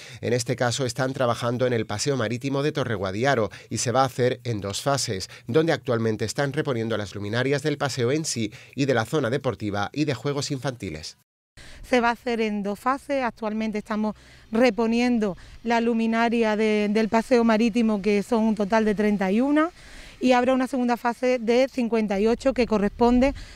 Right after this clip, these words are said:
Speaker 2: a la zona de aparcamiento de, justo al lado de, del paseo marítimo de Torre Guadiaro. Eh, la reposición es a luces led.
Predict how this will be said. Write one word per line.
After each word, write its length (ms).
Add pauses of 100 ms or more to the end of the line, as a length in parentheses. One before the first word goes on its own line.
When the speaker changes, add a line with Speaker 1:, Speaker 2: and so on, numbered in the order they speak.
Speaker 2:
a 100
la 120
zona 260
de 80
aparcamiento 800
de, 560 (220)
justo 280
al 120
lado 220
de, 360
del 440
paseo 280
marítimo 480 (280)
de 100
Torre 240
Guadiaro. 440 (540)
Eh, 300
la 120
reposición 640
es 100
a 60
luces 320
led. 300